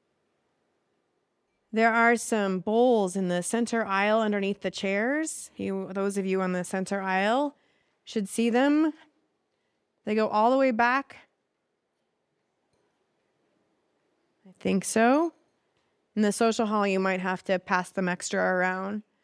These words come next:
So you're just gonna pass them to the sides. And as you do, take one of the pieces of paper. That is special paper. It's magic paper, actually. It, it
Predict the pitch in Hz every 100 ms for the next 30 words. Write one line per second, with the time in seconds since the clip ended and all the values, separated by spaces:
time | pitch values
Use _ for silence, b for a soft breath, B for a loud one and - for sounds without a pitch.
0 | _ _ _ 277 320 359 415 302 - 269
1 | 269 - 277 269 262 - 226 226 - 208
2 | 185 190 202 226 247 254 254 - 240 254
3 | 208 208 240 226 226 - 220 226 233 226
4 | - 180 - 185 220 254 _ _ _ _
5 | _ _ _ _ _ _ _ _ _ _
6 | _ 233 240 240 - 214 208 190 - _
7 | - - - 247 233 220 196 190 180 175
8 | 180 180 - 202 214 220 185 - - 160
9 | - 165 185 - 175 - 185 165 170 180
10 | 196 - _ b b b b b _ _
11 | _ _ 214